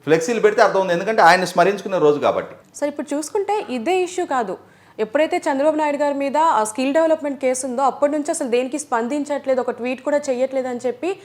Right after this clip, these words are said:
Speaker 2: చాలా ఘోరంగా జూనియర్ ఎన్టీఆర్ గారిని స్క్రో-, స్క్రోల్ చేయడం, ట్రోల్ చేయడం ఇట్లాంటివి చూస్తున్నాం. So, ఆ, దానివల్ల ఏమన్నా ఇట్లా బిహేవ్ చేశారు, ఇట్లా అన్నారంటారా?
Speaker 1: ఇక్కడ కొన్ని ఉన్నాయమ్మా,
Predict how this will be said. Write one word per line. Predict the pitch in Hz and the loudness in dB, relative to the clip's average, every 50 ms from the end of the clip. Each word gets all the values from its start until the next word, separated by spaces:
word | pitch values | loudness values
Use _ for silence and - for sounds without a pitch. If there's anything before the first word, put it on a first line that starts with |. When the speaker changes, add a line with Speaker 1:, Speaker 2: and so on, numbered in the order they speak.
| - - _ - | -20 -14 _ 2
Speaker 2:
చాలా | 339 339 339 | 4 4 6
ఘోరంగా | 269 285 277 294 330 349 349 381 | 8 8 8 8 8 4 2 0
జూనియర్ | 311 320 320 320 330 320 | 0 0 -2 -2 0 0
ఎన్టీఆర్ | 311 294 285 302 294 | -2 -2 -2 -4 -4
గారిని | 277 285 285 277 285 294 302 285 | -2 -2 -2 -2 -2 -2 -2 -4
స్క్రో-, | 277 - - 262 240 226 226 220 | -6 -4 -2 0 2 2 2 0
స్క్రోల్ | 220 - 247 233 240 254 254 262 | 0 -2 0 0 0 0 0 -2
చేయడం, | 285 269 262 254 254 254 247 - - - - - _ - | -2 -2 0 -2 -2 -4 -6 -10 -16 -20 -20 -16 _ 6
ట్రోల్ | 262 254 262 269 262 | 6 8 8 6 4
చేయడం | 294 277 269 | 0 -2 -2
ఇట్లాంటివి | 233 254 240 254 320 - 302 | -2 -2 -2 -2 -2 -2 -2
చూస్తున్నాం. | 294 285 - 302 269 214 175 - - - - _ - - - | -4 -4 -4 -4 -4 -4 -4 -6 -10 -20 -20 _ -14 -4 0
So, | 330 330 311 - - - 220 | 2 2 2 0 -4 -6 0
ఆ, | 220 220 226 | 2 2 2
దానివల్ల | 214 208 202 196 208 220 247 254 269 277 269 269 285 | 2 2 2 2 2 2 0 0 0 0 0 2 2
ఏమన్నా | 302 302 285 269 269 269 269 269 285 285 294 285 285 269 262 247 240 | 2 2 2 2 0 -2 -2 -2 -2 -2 0 0 0 0 0 0 0
ఇట్లా | - 226 - 254 254 | -2 -4 -4 -4 -4
బిహేవ్ | 214 226 226 233 240 240 247 | -2 -2 0 0 -2 -2 -2
చేశారు, | 233 226 - 240 233 | -4 -4 -4 -4 -4
ఇట్లా | 226 233 233 220 | -4 -2 -2 -4
అన్నారంటారా? | 214 214 214 214 208 202 190 175 175 170 170 202 277 | -2 -2 -4 -4 -6 -6 -10 -10 -12 -12 -12 -12 -10
Speaker 1:
ఇక్కడ | - 175 220 226 247 262 | 0 2 4 4 4 2
కొన్ని | 254 214 196 185 175 | 2 2 0 2 2
ఉన్నాయమ్మా, | 170 175 190 196 165 127 110 104 104 110 127 | 2 4 4 4 4 4 2 2 0 -2 -4